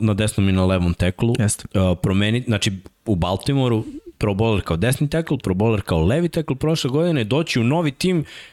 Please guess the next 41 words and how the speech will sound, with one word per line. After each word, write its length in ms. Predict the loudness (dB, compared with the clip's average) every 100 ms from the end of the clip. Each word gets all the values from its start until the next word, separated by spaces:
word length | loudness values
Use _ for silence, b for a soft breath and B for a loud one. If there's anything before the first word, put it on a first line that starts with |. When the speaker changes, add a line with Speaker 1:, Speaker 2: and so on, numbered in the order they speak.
| B
Speaker 1:
gde 440 | -6 -4 -2 -2 -4
sad 400 | -4 -4 -4 -4
traže 400 | -2 -2 0 -2
totalno 520 | -4 -4 -2 0 2 2
drugu 240 | 2 0
stvar 260 | 0 0 0
od 80 |
tebe. 220 | -2 -4 -2
Znači, 280 | -2 -2 -2
ako 200 | -2 -2
si 120 | 0
blokirao 520 | 0 0 0 0 -2 B B -6
sedamdeset 640 | -2 0 2 0 -2 -4
posto 360 | -2 -2 -2 -2
u 40 |
Baltimoru 680 | -2 -2 0 0 2 0 -2 b b
za 140 | -2
trčanje, 540 | -2 -4 -2 -2 -2 -4 B B
sad 420 | -4 -2 -4 -6
ćeš 180 | -2 0
da 80 | 2
blokiraš 420 | 2 0 0 0
sedamdeset 540 | 0 2 2 0 -2
posto 300 | -2 -2 0
za 140 | 0 0
pas 380 | 0 -2 -2 -2
ovde 300 | -2 -2 -4
u, 80 |
u 520 | -4 -6 0 0 0 -4 -10
Kansasu. 500 | -4 -2 -2 -2 0
I, 160 | 0 2
mislim, 380 | 0 0 0 0
nije 280 | 0 0 0
sve 200 | -2 -4
to 120 | -2
delovalo 380 | 0 0 2 0
dobro 340 | 0 0 0
u 40 | 0
prvih 320 | 0 0 0
par 220 | 0 0
utakmica, 560 | 0 0 -2 -2 0